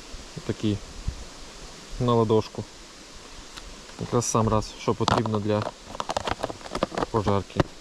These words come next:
Ну і все, і вони мені звідси нікуди не дінуться. Саме головне, щоб в машині не пору-, випригували. Все, такий ставок. Карасиків наловив.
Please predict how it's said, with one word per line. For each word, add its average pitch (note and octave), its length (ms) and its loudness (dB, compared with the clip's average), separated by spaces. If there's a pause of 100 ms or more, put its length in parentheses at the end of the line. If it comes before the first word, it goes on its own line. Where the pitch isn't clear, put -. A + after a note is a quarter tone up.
(720)
Ну - 60 2
і F#4+ 40 2
все, - 160 0
і G#3 80 4
вони C#3+ 140 6
мені C3+ 160 4
звідси B2 200 -2
нікуди A2 220 0
не A2 80 6
дінуться. G#2 340 4 (1000)
Саме A#2 120 6
головне, A#2 220 6
щоб A2+ 160 0
в A2 40 -2
машині A2 260 4
не G#2 60 4
пору-, G#2 220 4
випригували. G#2 680 2 (2000)
Все, A#3 280 8 (140)
такий - 260 2
ставок. F#3+ 460 6 (1200)
Карасиків A#2 460 2
наловив. C#3+ 440 6